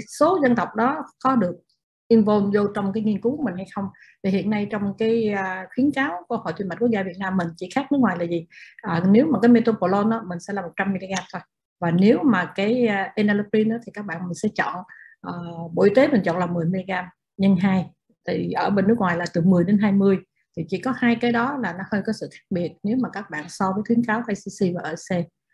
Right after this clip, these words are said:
Vâng, cảm ơn bạn Tuấn ạ. Câu thứ hai, các thầy cô chắc là phải nhìn. Tôi sẽ đọc chậm để các thầy cô có thể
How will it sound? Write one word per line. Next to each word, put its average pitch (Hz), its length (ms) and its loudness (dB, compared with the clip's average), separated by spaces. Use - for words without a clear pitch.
Vâng, 240 200 6
cảm 247 200 6
ơn 214 180 4
bạn 175 220 -2
Tuấn 240 160 4
ạ. 330 180 0
Câu 226 120 4
thứ 269 100 6
hai, 233 220 4
các 269 180 2
thầy 185 180 0
cô 220 200 4
chắc 254 120 -4
là 214 140 -2
phải 208 100 -2
nhìn. 202 340 2
Tôi 202 120 -2
sẽ 220 120 -6
đọc 175 140 -6
chậm 175 240 -2
để 170 80 -4
các 214 200 -4
thầy 190 140 -4
cô 190 80 -2
có 202 100 -2
thể 202 120 -4